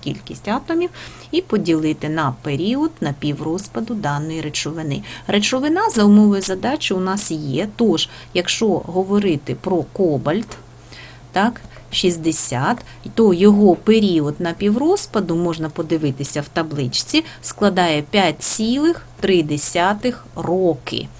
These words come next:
Так, я нагадую, що період напіврозпаду у нас одиниці вимірювання — секунди, тому п'ять цілих три десятих роки нам доведеться з вами переводити в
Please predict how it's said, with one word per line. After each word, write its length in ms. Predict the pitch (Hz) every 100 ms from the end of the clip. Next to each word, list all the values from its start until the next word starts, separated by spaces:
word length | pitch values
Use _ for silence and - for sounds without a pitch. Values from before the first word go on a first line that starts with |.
| - - - -
Так, 200 | 196 254
я 180 | 180 185
нагадую, 500 | 196 202 196 160 160
що 180 | - 156
період 360 | 180 175 165 165
напіврозпаду 840 | 160 180 175 240 330 - 214 175
у 40 |
нас 240 | 175 165 -
одиниці 520 | 165 175 170 160 170
вимірювання — 760 | 165 170 220 330 277 185 165
секунди, 800 | 151 - 285 - 233 175 156 147 147
тому 220 | 180 180
п'ять 260 | 180 175
цілих 320 | - 185 165 156
три 180 | 160
десятих 560 | 156 156 - 160 170 -
роки 320 | 247 359 -
нам 200 | 160 147
доведеться 560 | 151 151 151 247 302 180
з 80 | 165
вами 240 | 180 220
переводити 760 | 208 160 147 160 202 240 - 240
в 320 | 170 170